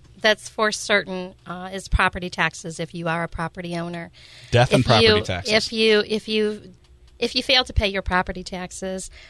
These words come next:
Speaker 1: uh, what will happen is in the fall you'll receive a certified letter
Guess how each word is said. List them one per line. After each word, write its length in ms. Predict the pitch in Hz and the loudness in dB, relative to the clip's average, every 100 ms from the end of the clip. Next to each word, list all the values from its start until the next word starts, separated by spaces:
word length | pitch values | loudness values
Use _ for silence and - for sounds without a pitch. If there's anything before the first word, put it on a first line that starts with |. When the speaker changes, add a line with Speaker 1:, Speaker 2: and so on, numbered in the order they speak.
| - | -10
Speaker 1:
uh, 240 | - 175 175 | -6 -2 2
what 180 | 190 190 | 2 2
will 100 | 185 | 0
happen 420 | 190 175 - 190 | 0 0 0 -2
is 180 | 185 180 | -2 -2
in 60 | |
the 80 | 180 | -4
fall 280 | - 180 180 | 2 4 6
you'll 200 | 180 175 | 4 0
receive 360 | 175 - 185 | -2 -2 -6
a 40 | 175 | -4
certified 560 | - 180 185 - 175 | -2 -2 0 0 0
letter 420 | 170 165 170 170 | 0 0 0 -4